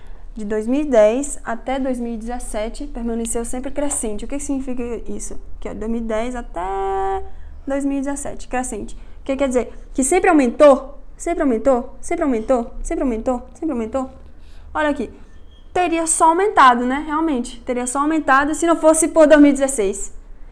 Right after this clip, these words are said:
Se não fosse por isso aqui, teria só aumentado. Mas aqui, ó, ele cresceu, cresceu, cresceu, cresceu, uh, diminuiu e depois cresceu de novo. Tá vendo? Então, essa aqui também tá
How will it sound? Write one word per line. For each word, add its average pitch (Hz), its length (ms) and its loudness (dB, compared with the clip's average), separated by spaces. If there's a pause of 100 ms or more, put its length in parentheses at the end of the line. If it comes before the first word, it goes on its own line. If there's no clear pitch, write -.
(160)
Se - 60 -10
não - 80 -6
fosse 320 180 4
por 320 80 -4
isso 302 140 -2
aqui, 285 160 -2
teria 269 180 0
só - 80 0
aumentado. 269 420 -2 (280)
Mas 226 160 -2
aqui, 240 200 0
ó, 202 80 -2 (160)
ele 214 140 -2
cresceu, 269 380 2
cresceu, 294 280 2
cresceu, 285 300 0
cresceu, 285 300 2
uh, 508 420 6
diminuiu 262 480 2
e 262 60 -12
depois 247 200 -6
cresceu 220 520 -2
de 294 100 0
novo. 226 320 -2 (600)
Tá 220 100 -4
vendo? 247 180 -4 (380)
Então, 220 320 -4 (140)
essa 208 140 -4
aqui 214 120 -4
também 214 240 -4
tá 214 320 -4